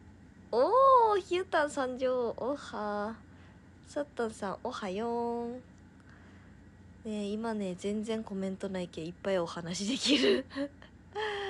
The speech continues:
今お話いっぱいできるけん、コメントください。自分からコメントくださいっていうの、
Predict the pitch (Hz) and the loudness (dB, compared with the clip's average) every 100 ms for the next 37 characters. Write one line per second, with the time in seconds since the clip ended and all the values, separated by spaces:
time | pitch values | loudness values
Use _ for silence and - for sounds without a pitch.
0 | 370 330 285 - - - - - 247 240 | -6 -8 -14 -20 -20 -20 -20 -10 -4 -2
1 | 233 208 240 208 220 208 190 - 190 185 | -2 -2 -4 -6 -6 -8 -10 -6 -6 -6
2 | 185 180 175 180 185 - 185 180 175 - | -8 -10 -8 -10 -12 -8 -8 -6 -10 -10
3 | 170 180 - - 233 - - - - - | -10 -10 -10 -10 -10 -12 -20 -20 -20 -20
4 | - - - - - - - - 226 233 | -18 -16 -16 -18 -20 -20 -20 -4 0 2
5 | 233 240 233 240 202 208 226 226 208 196 | 2 0 -2 -4 -4 -4 -4 -4 -4 -4
6 | - 202 202 180 170 165 80 | -4 -6 -6 -6 -6 -6 -10